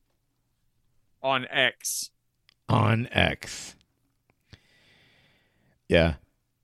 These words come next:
Speaker 2: It's been a hundred and eight years since twenty-five hate-filled men kidnapped Leo Frank from his prison cell and hanged him from a tree. At the A D L, we remain fully committed to honoring Frank's legacy each and every day by fighting hate for good. Here's the context.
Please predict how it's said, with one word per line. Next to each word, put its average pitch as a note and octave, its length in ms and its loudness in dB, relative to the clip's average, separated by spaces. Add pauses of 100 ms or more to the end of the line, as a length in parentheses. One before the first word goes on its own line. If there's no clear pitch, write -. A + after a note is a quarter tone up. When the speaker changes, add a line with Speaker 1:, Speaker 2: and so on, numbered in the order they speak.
(680)
Speaker 2:
It's - 100 -10
been G3 120 0
a D3+ 40 4
hundred F3+ 320 2
and F3 100 -6
eight D#3+ 220 2
years D3+ 480 0
since D3+ 220 -4
twenty-five D3 500 0
hate-filled B2+ 800 2
men A2 320 -4
kidnapped A2 560 -2
Leo A2+ 320 -2
Frank G#2+ 340 -6
from A2 180 -8
his A2 140 -6
prison A2 380 -4
cell F#2+ 200 -8
and F#2+ 100 -10
hanged A2+ 300 -4
him G2+ 140 -4
from A2+ 160 -6
a G#2+ 40 -8
tree. G#2+ 440 -10 (400)
At B2 120 -4
the D3+ 120 0
A D3+ 80 0
D C#3 160 -2
L, B2 160 -4
we B2+ 140 -8
remain B2 320 -8
fully D#3 260 -2
committed C#3 420 -4
to - 140 -6
honoring C3 420 -6
Frank's A2+ 440 -6
legacy A#2+ 420 -6 (140)
each C#3+ 160 -2
and B2+ 100 -6
every B2 240 0
day A2 340 0
by G2+ 220 -2
fighting B2+ 460 -2
hate B2 320 -4
for - 180 -10
good. F#2+ 380 -8 (720)
Here's G#2 180 4
the F2 80 4
context. C#2+ 600 0